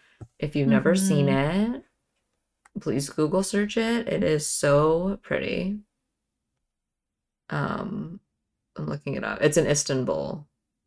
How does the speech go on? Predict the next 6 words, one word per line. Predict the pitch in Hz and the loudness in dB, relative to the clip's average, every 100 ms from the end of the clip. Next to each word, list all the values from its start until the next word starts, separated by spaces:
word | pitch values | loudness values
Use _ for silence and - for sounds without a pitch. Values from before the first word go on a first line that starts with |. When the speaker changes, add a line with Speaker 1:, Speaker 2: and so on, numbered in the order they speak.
| _ _ _ _ _ _ _ _ _ _ _ _ _ | _ _ _ _ _ _ _ _ _ _ _ _ _
Speaker 1:
Turkey. | - - - - - - _ _ _ _ _ _ _ _ _ _ _ _ _ _ _ _ _ _ _ | -14 -12 -12 -12 -14 -14 _ _ _ _ _ _ _ _ _ _ _ _ _ _ _ _ _ _ _
Speaker 2:
Yeah, | 220 196 185 180 | 0 2 4 4
it | |
is | 180 175 | 2 -4
really | - 98 | -6 -8
pretty. | 156 196 - 117 | -8 -8 -6 -6